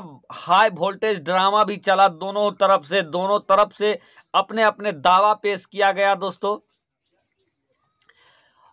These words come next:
और इस दावा के तनातनी के बाद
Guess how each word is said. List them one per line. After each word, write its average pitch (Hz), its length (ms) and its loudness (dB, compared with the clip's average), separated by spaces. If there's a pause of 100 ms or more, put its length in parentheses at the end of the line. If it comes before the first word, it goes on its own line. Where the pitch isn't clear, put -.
और 190 300 2
इस 226 220 -6
दावा 196 560 2
के 220 180 -6
तनातनी 202 640 -4 (460)
के 190 140 0
बाद 185 420 2